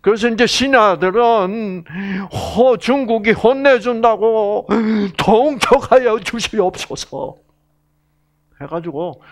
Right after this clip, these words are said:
나중에는 세종이 말을 안 들을 것 같으니까 신하들이 음모를 꾸미고,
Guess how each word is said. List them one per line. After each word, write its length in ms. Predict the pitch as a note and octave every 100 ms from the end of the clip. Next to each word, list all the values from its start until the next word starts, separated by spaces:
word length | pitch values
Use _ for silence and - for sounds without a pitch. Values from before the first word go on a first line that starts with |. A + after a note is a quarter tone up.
| -
나중에는 800 | A#2+ B2+ C3+ D#3+ F3 D3+ F3 D#3 B2+
세종이 520 | - C3+ C3+ E3 E3+
말을 380 | A2+ B2 D#3 C3+
안 160 | A#2+
들을 180 | B2 C#3+
것 200 | D3+ D3
같으니까 720 | C#3+ - - A#2+ - D#3 B2 - - D#3
신하들이 560 | - F3 D#3+ C#3+ A2+
음모를 480 | E3+ F#3+ F3+ C#3+ A#2 -
꾸미고, 500 | F#3 F3 D#3 G2+